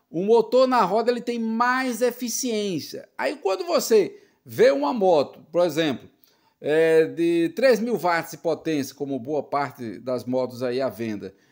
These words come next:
e é um, roda de dezessete polegadas, então, pelo fato desse aro ser bem maior do que dez, doze polegadas, se chegar a dezessete polegadas,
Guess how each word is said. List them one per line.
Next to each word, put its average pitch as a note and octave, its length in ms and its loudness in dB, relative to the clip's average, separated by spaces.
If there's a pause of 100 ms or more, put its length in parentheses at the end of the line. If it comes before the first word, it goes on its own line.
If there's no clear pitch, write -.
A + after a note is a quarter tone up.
(300)
e A3 160 4
é A3+ 400 2
um, E3 140 -8
roda F#3+ 340 2
de D#3 340 -2
dezessete F3+ 680 -4
polegadas, C#3 800 -6 (280)
então, A3+ 440 -2 (100)
pelo D4 260 6
fato A3 380 -2
desse G3+ 340 -2
aro D3+ 240 0
ser E3 220 -4
bem G3 240 -2
maior F3+ 420 0
do C3+ 120 -8
que D#3+ 120 -8
dez, C3+ 380 -4
doze B2 380 -4
polegadas, A#2+ 640 -4
se C#3+ 160 -8
chegar C3+ 320 -4
a - 20 0
dezessete C3+ 680 -4
polegadas, C3+ 600 -4